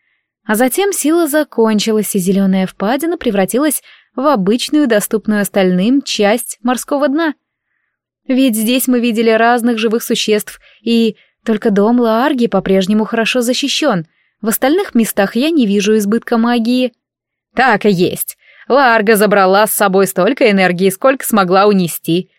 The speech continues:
подтвердила наше подозрение Орлишка. Итак, обиженная на повелителя ведьма уходит, оставляя в его владении свой дом, зачаровав от посторонних, но есть одно большое «но».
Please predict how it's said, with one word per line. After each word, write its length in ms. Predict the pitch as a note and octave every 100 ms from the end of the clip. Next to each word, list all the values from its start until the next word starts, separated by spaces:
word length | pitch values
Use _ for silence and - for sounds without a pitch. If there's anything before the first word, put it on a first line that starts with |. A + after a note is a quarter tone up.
| _ _ -
подтвердила 680 | - - F3 E3+ D#3 E3 F3
наше 300 | F3+ G3+ G3
подозрение 640 | E3+ F#3 E3+ F#3 F3+ F#3+
Орлишка. 540 | F#3+ E3 D3+ - - - _ _ _ _ _ _ _ _ _ _ _ -
Итак, 560 | F#3+ F#3+ G3 C4+ D#4 - -
обиженная 720 | F#3+ F#3 A3 E4 D4+ C#4 C#4 C4
на 120 | B3+
повелителя 640 | A#3 G#3 A3 D4 D4 D4
ведьма 520 | C4+ G#3 G#3+ F#3+ G3+ G#3+
уходит, 560 | G#3 E3+ F3 E3+ A3
оставляя 520 | B3 - F#3 F3+ F3
в 40 | E3
его 260 | F3 E3+
владении 640 | E3 E3+ F3 D#3 E3 F#3+ A3+
свой 340 | - G3+ B3
дом, 440 | A3+ C#4 G3+ D#3+ - - -
зачаровав 680 | E3+ E3+ G3 G#3 F#3+ F3+ E3+
от 120 | F3
посторонних, 840 | - F3+ - E3+ F3 B3+ C#4 C#4+ - - - -
но 300 | B3 F#4 D#4+ _
есть 460 | G#3+ G#3 D4+ -
одно 220 | B3+ A#3+
большое 400 | B3+ B3+ - C#4
«но». 240 | A3+ F3+